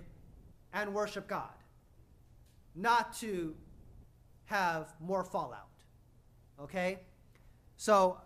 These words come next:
our love for one another tends to seal up and knit together ourselves and keep the truth going. And that, uh,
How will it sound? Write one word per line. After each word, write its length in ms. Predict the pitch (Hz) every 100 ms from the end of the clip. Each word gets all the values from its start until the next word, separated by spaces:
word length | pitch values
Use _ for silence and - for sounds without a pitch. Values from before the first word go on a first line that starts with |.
| -
our 180 | 180 196
love 460 | 190 214 254 247 226 - - -
for 140 | 190
one 220 | 180 185
another 580 | 175 208 240 185 165 160 - - - - - - - - - - - - - - -
tends 380 | 233 226 226
to 240 | - 208 175
seal 460 | - - 247 214
up 260 | 202 180 - - -
and 220 | 175 180
knit 180 | 202 -
together 580 | 165 196 180 143 135 - - -
ourselves 800 | 147 - 220 190 147 131 - - - - - - -
and 480 | 185 180 175 175 175 - - - - -
keep 240 | - 269 269
the 60 |
truth 380 | - - 214 196
going. 340 | - 202 131 110 - - - - - - - - - - -
And 440 | 196 202 190 196 185 - - - -
that, 480 | 156 208 208 - - - - - - - - -
uh, 300 | 160 165